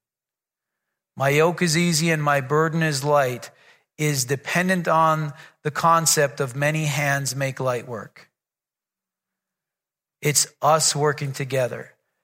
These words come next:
In our world, we think of personal relationship with Jesus. One of the amazing things about the Lord's Prayer, when the disciples said, "Teach us how to pray,"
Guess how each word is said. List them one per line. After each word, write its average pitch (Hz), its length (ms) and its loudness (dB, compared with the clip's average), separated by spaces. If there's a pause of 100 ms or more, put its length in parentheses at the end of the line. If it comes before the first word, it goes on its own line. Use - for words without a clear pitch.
(160)
In 151 120 -2
our 165 280 2
world, 190 440 2
we 165 160 -2
think 170 300 -2
of 151 180 -2
personal 165 480 2
relationship 147 840 0
with 120 120 -8
Jesus. 120 640 -6 (560)
One 160 160 2
of 185 60 2
the 175 120 4
amazing 170 680 2
things 185 320 0
about 147 300 2
the 139 100 -2
Lord's 151 440 0
Prayer, 139 640 -2 (840)
when 147 120 -2
the 151 80 0
disciples 175 680 2
said, 151 300 2
"Teach 170 280 -2
us 170 160 0
how 160 200 4
to 151 80 0
pray," 139 540 -2